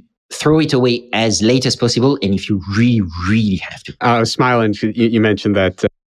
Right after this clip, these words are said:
Speaker 2: the human brain doesn't like to m-, work in more than three dimensions. And I, I over, you know, I, I was,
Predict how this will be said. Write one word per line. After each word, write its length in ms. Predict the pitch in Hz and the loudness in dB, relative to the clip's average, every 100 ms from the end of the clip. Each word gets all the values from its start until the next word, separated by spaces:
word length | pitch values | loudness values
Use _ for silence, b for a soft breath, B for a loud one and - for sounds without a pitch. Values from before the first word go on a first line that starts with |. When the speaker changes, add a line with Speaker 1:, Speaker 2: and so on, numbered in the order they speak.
| _ | _
Speaker 2:
the 100 | 123 | 0
human 300 | 117 131 120 | 2 4 2
brain 340 | 113 110 110 107 | 2 2 2 0
doesn't 240 | 104 113 | 0 0
like 180 | 107 98 | 0 0
to 80 | 110 | 2
m-, 160 | 107 - | 0 2
work 260 | 110 107 110 | 2 2 2
in 80 | |
more 200 | 101 104 | 2 4
than 160 | 101 101 | 2 0
three 200 | - 110 | 2 2
dimensions. 640 | 104 98 101 - 107 104 | 4 2 0 2 2 4
And 100 | 104 | 2
I, 180 | 98 98 - | 2 0 0
I 140 | 110 | 0
over, 540 | 110 131 123 120 110 107 | 2 2 2 0 0 -2
you 100 | 117 | -2
know, 100 | 98 | 0
I, 120 | 104 - | -2 -2
I 180 | 107 | 0
was, 300 | 101 98 - | 0 -2 -6